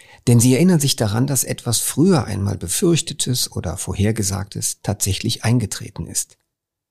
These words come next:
Dass die Dinge Folgen haben, von denen man erfährt, wenn man nur die Augen und Ohren aufsperrt.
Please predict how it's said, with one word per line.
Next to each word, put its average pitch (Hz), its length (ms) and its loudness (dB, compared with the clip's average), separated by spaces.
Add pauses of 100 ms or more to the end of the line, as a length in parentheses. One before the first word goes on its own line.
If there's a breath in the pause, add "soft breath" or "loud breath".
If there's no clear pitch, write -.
(340)
Dass - 160 0
die 95 100 0
Dinge 120 200 4
Folgen 139 420 0
haben, 85 320 -10 (240)
von - 180 -2
denen 95 160 0
man 90 140 -2
erfährt, - 640 -2 (540)
wenn 104 120 4
man 110 140 6
nur 117 100 4
die 117 220 -2
Augen 101 280 0
und - 280 -4
Ohren 90 340 -2
aufsperrt. - 720 -8